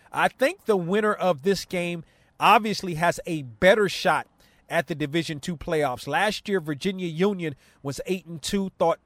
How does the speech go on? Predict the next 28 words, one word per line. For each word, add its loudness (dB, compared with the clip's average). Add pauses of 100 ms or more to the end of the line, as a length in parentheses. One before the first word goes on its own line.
(240)
it -8
deserved 0
a -4
shot, 4 (400)
uh, -8
did -8
not -2
get -2
a -6
shot 0
at -6
the -8
Division -2
two -4
playoffs. 2
I 2
think -4
the -2
winner, -2 (320)
um, -2 (100)
i-, -12
i-, -4
the -2
loser 4
definitely 2
is -4
gonna -2
be -4